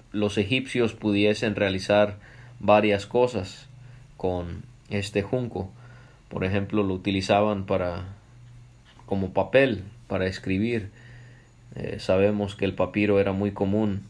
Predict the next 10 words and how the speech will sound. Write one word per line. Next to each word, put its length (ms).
para 520
los 200
egipcios 680
escribir 640
sobre 380
él. 100
También 320
hacían 360
las 160
velas 580